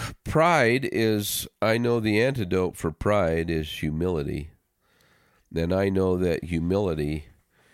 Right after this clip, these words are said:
comes about best by, you can, again, choose to either be compelled to be humble. We've talked about this, 'cause this, this is, humility is also,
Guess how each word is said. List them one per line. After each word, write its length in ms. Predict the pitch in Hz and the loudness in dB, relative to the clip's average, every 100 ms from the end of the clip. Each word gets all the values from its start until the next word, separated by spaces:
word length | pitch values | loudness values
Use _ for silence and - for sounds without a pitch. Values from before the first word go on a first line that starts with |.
| _ - | _ -6
comes 320 | 92 85 87 | -4 -2 -4
about 460 | 80 82 78 - | -2 0 -2 -2
best 640 | 85 90 76 73 - - - - | -2 0 0 -4 -8 -14 -12 -6
by, 160 | 73 | -2
you 300 | 73 67 78 | -2 -4 -6
can, 300 | - 73 73 - - | -4 -6 -6 -8 -10
again, 300 | 71 76 73 | -6 -6 -6
choose 640 | - 90 82 73 73 - _ _ - | -4 -2 -2 -4 -8 -14 _ _ -10
to 80 | 71 | -4
either 260 | 82 82 | -2 -2
be 180 | 76 80 | -2 -2
compelled 500 | 78 87 82 107 117 | -2 -4 -2 -2 -2
to 60 | 87 | -2
be 180 | 76 73 | -4 -4
humble. 360 | 73 69 76 | -4 -4 -4
We've 160 | 80 80 | -4 -4
talked 300 | 82 78 - | -4 -4 -4
about 280 | 73 78 - | -4 -4 -4
this, 380 | 76 71 - - - - - | -6 -6 -10 -20 -20 -20 -10
'cause 220 | 78 78 | -6 -4
this, 320 | 80 78 - - - | -4 -6 -10 -12 -6
this 280 | 78 - | -6 -6
is, 280 | 78 73 - | -8 -8 -10
humility 540 | - 80 80 80 76 73 | -6 -4 -2 -2 -2 -4
is 160 | 71 | -4
also, 560 | 73 95 - - 67 | -2 -2 -4 -4 -4